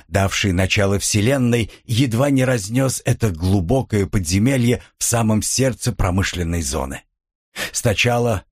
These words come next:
шок, приступ сильнейшей ярости, сменившийся затем неодолимым желанием отнять жизнь. И вслед за ним мощная волна наслаждения,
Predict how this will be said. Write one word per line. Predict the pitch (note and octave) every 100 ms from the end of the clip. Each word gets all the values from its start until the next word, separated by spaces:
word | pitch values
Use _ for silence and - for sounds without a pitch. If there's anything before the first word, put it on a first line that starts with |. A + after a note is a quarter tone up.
| _
шок, | - E2 C#2 - - _ - -
приступ | G#2+ A2+ - A#2+ -
сильнейшей | - A2 F#2+ G#2+ A2 - A#2+
ярости, | G#2 A#2 G2 F#2 - F#2+ - -
сменившийся | - B2+ C3 C#3+ - C3+ C3
затем | A#2 B2+ D3 C#3 B2
неодолимым | B2 G2 A#2+ D3 D#3 D3 G2+
желанием | A2 A#2+ C3+ C#3 C#3 D3 - -
отнять | C#3+ - A#2+ A#2 F#2
жизнь. | G#2+ A#2 - - - _ _ _ - -
И | F#2+
вслед | - - G2+ F#2+
за | F#2+ G2
ним | C3 A#2 - -
мощная | F#2+ G#2+ - F2 G2 E2
волна | F2 E2 F2+ F2
наслаждения, | F2 E2+ - F2 C2+ - F2 C2 B1+ C2